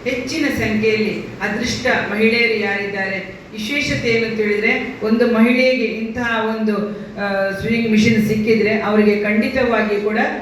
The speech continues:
ಒಂದು ಸ್ವಾಉದ್ಯೋಗ ಮಾಡ್ಲಿಕ್ಕೆ ಇದರಲ್ಲಿ ಒಂದು ಅವಕಾಶ ಇದೆ.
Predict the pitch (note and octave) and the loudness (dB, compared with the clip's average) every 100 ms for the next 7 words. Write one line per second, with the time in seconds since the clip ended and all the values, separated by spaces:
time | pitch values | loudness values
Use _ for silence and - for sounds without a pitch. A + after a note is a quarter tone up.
0 | - G#3+ G#3+ G3 A3 A3 A3+ A3 A3 G#3+ | -10 -4 -2 0 2 4 4 4 2 2
1 | G#3 G3+ G3+ G3+ G3+ A3+ C#4 G3+ G3+ G3+ | 0 -2 -2 -4 -4 -4 -4 -6 -6 -4
2 | G#3+ G#3 A3 A3+ C4+ D4 C4+ A#3 G3+ - | -4 -2 -2 0 0 0 0 2 0 0
3 | - - | -4 -8